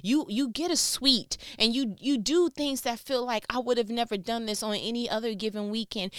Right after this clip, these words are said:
and you treat yourself. Go ahead and get the plush robe that it comes with and all the other different things. Do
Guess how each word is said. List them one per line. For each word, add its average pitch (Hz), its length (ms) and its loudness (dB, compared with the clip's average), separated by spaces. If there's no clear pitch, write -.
and 285 180 4
you 294 100 2
treat - 520 0
yourself. - 540 -2
Go 302 80 8
ahead 403 220 4
and 262 440 -2
get 277 200 0
the 226 80 0
plush - 420 0
robe 220 400 4
that 208 140 2
it 208 120 -8
comes 226 360 -2
with 196 200 -2
and 196 120 -6
all 247 160 2
the 220 140 -4
other 233 200 0
different 185 440 -4
things. 170 360 -4
Do 370 180 4